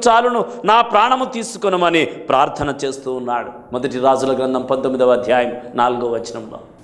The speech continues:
ఎట్టి ప్రాణభయముతో ఆయన కృంగిపోతూ ఉన్నాడు. అయితే దేవుడు ఏలియాతో మాట్లాడుతూ ఉన్నాడు, ఏలియాను బలపరుస్తూ ఉన్నాడు. భయపడకుమని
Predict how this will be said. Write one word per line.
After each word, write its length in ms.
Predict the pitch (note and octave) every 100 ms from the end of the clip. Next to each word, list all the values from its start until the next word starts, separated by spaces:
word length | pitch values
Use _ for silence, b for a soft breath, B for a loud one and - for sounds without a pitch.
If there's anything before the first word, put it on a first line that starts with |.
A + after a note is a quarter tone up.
| -
ఎట్టి 680 | D3+ D3+ D#3 D#3+ C3+ - -
ప్రాణభయముతో 1120 | C3+ C3+ D#3 C3+ C#3 C#3 C3+ C3+ B2+ B2+ -
ఆయన 220 | A#2+ B2 A#2+
కృంగిపోతూ 720 | B2+ B2 B2+ B2+ A#2+ A#2+ A#2
ఉన్నాడు. 460 | A2 A2 G#2 G2+ - - - - - -
అయితే 640 | A#2+ A#2 A2+ A2 G#2+ G#2+ - - B -
దేవుడు 680 | G#2 A#2+ B2 A#2 A2+ A2+ A#2 A2+
ఏలియాతో 640 | A2+ A#2 A#2 A2 A2 G#2+
మాట్లాడుతూ 720 | G#2+ G#2+ - G#2 G2+ G2+ G#2
ఉన్నాడు, 340 | F#2 G2 F2+ - - B B B2+
ఏలియాను 480 | E3 F3 F3 F3+ F3
బలపరుస్తూ 680 | F3 F3+ F#3 F3+ F3 F3+
ఉన్నాడు. 640 | D#3 C#3+ B2 A2+ - - B2+
భయపడకుమని 920 | E3+ G3 G3+ G3+ G3 G3+ G#3 G#3+